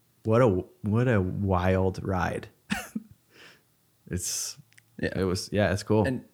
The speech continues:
Speaker 2: I remember that morning we were, <laughs> we watched the video at the studio, and I think Gene in the studio was just like, "Did you hear,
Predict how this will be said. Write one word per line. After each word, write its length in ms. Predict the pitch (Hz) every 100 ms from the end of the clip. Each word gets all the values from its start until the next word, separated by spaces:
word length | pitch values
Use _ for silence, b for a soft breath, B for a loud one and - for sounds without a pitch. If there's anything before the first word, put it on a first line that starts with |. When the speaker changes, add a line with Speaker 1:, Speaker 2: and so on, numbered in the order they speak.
| _ _ _ _ _ _ -
Speaker 2:
I 40 |
remember 180 | 143 156
that 100 | 151
morning 280 | 117 123 120
we 80 | 120
were, 100 | 120
<laughs> 100 | 113 175 -
we 300 | 240 185 247 196
watched 340 | 160 131 - 196
the 80 |
video 640 | 147 131 135 135 131 127 123 -
at 200 | 117 117
the 60 | 143
studio, 680 | - 131 127 98 - - B B B B B B B _
and 140 | 147 135
I 60 |
think 260 | 131 156 135
Gene 400 | 123 131 139 127
in 100 | 120
the 60 |
studio 340 | 120 - 127 117
was 120 | 113
just 120 | 110
like, 140 | 117 107 _
"Did 60 | 147
you 60 |
hear, 160 | 175